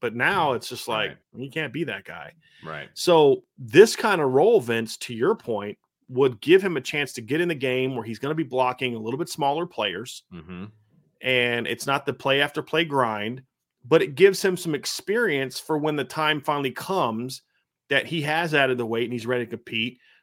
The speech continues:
Speaker 1: You're not putting a kid that, now he hasn't gonna be asked to do what he would do as a starter, but at least he's been in the bright lights of a, of a game, and he's got a job to do in order to get a touchdown. It's a pretty important job.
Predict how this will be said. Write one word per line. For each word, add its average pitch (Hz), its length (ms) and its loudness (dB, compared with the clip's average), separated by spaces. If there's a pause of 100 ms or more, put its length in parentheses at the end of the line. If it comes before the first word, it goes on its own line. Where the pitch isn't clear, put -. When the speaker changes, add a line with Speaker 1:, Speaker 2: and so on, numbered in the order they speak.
Speaker 1:
You're 160 100 -4
not 175 200 2
putting 156 180 0
a 143 40 -4
kid 165 220 -2
that, 131 160 2
now 143 140 2
he 151 140 -2
hasn't 135 260 0
gonna 113 140 -4
be 117 120 -6
asked 110 280 -8
to 117 60 -16
do 113 120 -2
what 107 80 -6
he 110 80 -6
would 104 120 -8
do 104 100 -8
as 98 100 -12
a - 60 -18
starter, 180 420 4
but 127 220 0
at 139 80 2
least 175 240 0
he's 170 180 -2
been 147 220 2
in 160 60 -2
the 151 60 0
bright 123 300 0
lights 113 280 -6
of 113 140 -2
a, 123 80 -6 (120)
of 113 100 -8
a 127 60 -2
game, 196 300 -2
and 117 80 -2
he's 120 140 -4
got 117 160 -4
a 147 40 -2
job 180 260 0
to 185 80 0
do 101 280 -2
in 92 220 -12
order 117 320 2
to 143 40 -2
get 160 80 4
a 175 40 2
touchdown. 139 460 -2
It's 92 100 -16
a - 40 -20
pretty 143 180 -4
important 175 340 0
job. 233 300 -6